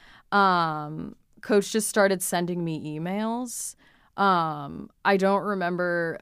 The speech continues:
much about it. Um, but, um,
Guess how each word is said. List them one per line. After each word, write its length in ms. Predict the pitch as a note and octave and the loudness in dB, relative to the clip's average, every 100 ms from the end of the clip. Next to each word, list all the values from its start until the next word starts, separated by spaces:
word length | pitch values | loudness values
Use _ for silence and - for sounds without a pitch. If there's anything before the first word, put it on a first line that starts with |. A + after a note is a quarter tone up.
| - | -8
much 480 | E3+ E3 D#3 D#3 E3+ | -6 -4 -4 -4 -8
about 420 | D3+ C#3+ C#3 - | -6 -8 -8 -10
it. 240 | - - _ _ _ _ _ - | -12 -14 _ _ _ _ _ 2
Um, 640 | G3 F3 D#3+ D3 - F#3 - _ _ _ _ _ | 4 4 2 -4 -10 -14 -18 _ _ _ _ _
but, 580 | E3+ G#3 F3 E3+ - _ _ _ _ _ _ - | 0 4 4 2 -2 _ _ _ _ _ _ 0
um, 480 | F#3 E3+ D#3 - | 2 2 -2 -10